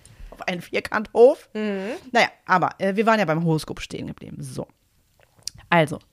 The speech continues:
Speaker 1: heute ist ein guter Tag um neue Ideen zu entwickeln und etwas Neues auszuprobieren.
Speaker 2: Mhm.
Speaker 1: Als Waage bist du kreativ und
Speaker 2: Mhm.
Speaker 1: hast ein hervorragendes Gespür dafür,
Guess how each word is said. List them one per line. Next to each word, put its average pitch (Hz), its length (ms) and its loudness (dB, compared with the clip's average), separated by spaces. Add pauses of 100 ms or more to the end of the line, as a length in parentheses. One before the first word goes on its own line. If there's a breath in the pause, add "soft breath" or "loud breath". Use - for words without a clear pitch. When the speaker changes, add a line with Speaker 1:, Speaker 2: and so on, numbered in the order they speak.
Speaker 1:
heute 180 240 4
ist - 160 -8
ein 151 120 0
guter 233 280 -2
Tag - 420 -6 (480 soft breath)
um 151 200 0
neue 135 220 0
Ideen 196 500 0
zu - 140 -12
entwickeln 160 480 -4
und - 220 -6
etwas - 300 -10
Neues 339 420 -2
auszuprobieren. 165 1040 -4
Speaker 2:
Mhm. 220 140 0 (400 loud breath)
Speaker 1:
Als 147 300 -2
Waage 170 640 -2
bist 156 220 -10
du - 40 -10
kreativ 247 680 -4
und 185 100 -6
Speaker 2:
Mhm. 180 40 -4
Speaker 1:
hast - 160 -6
ein 156 80 -2
hervorragendes 151 1120 2
Gespür 165 360 -4
dafür, 196 420 0